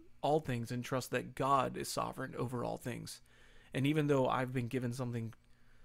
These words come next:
within my domain of responsibility, even that, I'm a steward. As, as men, as husbands, as fathers, we are stewards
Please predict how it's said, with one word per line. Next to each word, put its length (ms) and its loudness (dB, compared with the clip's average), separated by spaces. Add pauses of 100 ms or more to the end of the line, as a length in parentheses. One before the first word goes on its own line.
(120)
within 420 0
my 300 0
domain 480 0
of 100 -6
responsibility, 880 -4 (260)
even 360 0
that, 320 -4 (640)
I'm 80 -2
a 60 -2
steward. 500 -6 (540)
As, 160 0 (240)
as 320 -2
men, 420 0
as 160 -2
husbands, 360 0
as 120 -4
fathers, 480 0 (320)
we 180 2
are 160 0
stewards 1080 -2